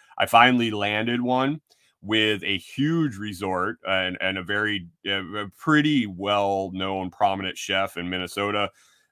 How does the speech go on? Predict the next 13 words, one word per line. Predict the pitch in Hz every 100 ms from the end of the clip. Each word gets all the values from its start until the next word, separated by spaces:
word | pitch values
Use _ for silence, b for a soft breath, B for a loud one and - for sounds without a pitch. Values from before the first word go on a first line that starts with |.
| _
executive | 101 92 107 113 104 -
chef | 101 101 - -
of, | 95 95 92 85
uh, | 87 82 -
of | 92
a | 87
resort | 90 85 95 98 85
with | 90
several | 101 95 98
restaurants | 92 95 98 95 92
in | 92 92
it, | 90 - _ _ -
uh, | 87